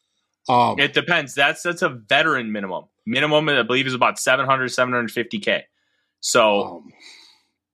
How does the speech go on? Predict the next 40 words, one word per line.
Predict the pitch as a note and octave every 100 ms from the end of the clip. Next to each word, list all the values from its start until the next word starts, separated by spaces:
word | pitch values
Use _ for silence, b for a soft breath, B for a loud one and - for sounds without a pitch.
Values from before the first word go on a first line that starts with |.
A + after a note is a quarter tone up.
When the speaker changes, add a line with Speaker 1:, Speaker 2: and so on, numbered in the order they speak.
| _ _ _
Speaker 2:
that, | D#3 A#2+
Speaker 1:
who's | E3
Speaker 2:
look, | D3+ -
they | D#3+
don't | F3 F3
have | D#3+
a |
Speaker 1:
Watts? | D3
Speaker 2:
lot | C#3
of | C3
cap | - B2 -
space. | - A2 G#2+ -
They | A#2+ B2+
needed | B2 C3+ C#3
to | C3+
make | B2+ B2
this | A#2+ -
move. | A#2 G#2
And | A2
along | A2+ D3 F#3+
with | F3+
the | D3+
next | D3+ - C#3
move, | A2
Dave, | G#2+ G#2 G#2
because | G#2+ A2+ A#2
they | A#2
finally | A2 F3+ G#3+ C4+ C4
traded | A3+ G#3 G#3 E3+ A2+ -
our | C3 B2
least | D3+ G#3+ -
favorite | G#3 G#3 F#3 D3
traffic | - - F#3+ A#3+ G3+ -
cone | G3 F3+
in |
the | C#3+
National | C3 B2 - A2+
Football | G#3 G#3 G3
League, | G3 F#3+ C3
Jesse | - D#3 D#3+ F3+ D3+